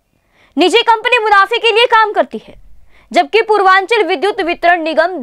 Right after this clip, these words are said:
बिना किसी भेदभाव के किसानों एवं उपभोक्ताओं को बेहतर विद्युत आपूर्ति कर रहा है। कर्मियों ने बताया कि सरकार के इस निर्णय से ना सिर्फ देश के उपभोक्ताओं को भारी नुकसान होगा,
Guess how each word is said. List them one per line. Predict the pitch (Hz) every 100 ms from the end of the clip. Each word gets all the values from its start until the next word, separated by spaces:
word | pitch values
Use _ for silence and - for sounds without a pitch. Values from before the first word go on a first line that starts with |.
| 226
बिना | 339 392 466
किसी | 392 330 311
भेदभाव | 285 262 254 254 330
के | 339 359
किसानों | 339 311 330 349 381 427 -
एवं | 285 302 -
उपभोक्ताओं | 320 262 294 269 - 302 370
को | 262 - _ - -
बेहतर | 214 330 403 466 370
विद्युत | 330 277 359 -
आपूर्ति | 269 269 294 247 302
कर | 220
रहा | 190 214
है। | 208 175 - _ _ _ _ _ _ _
कर्मियों | 320 320 392
ने | 427
बताया | 427 415 392 466
कि | 453
सरकार | 466 415 - 370 415
के | - 415 427 -
इस | 403
निर्णय | 339 349 349 415
से | 415 392 370
ना | 359 311 330 415
सिर्फ | - 381 381
देश | 262 294 320
के | - 339
उपभोक्ताओं | 302 269 240 285 247 254 294 381
को | 403
भारी | 370 330 339
नुकसान | 330 - 349 339
होगा, | 349 320 339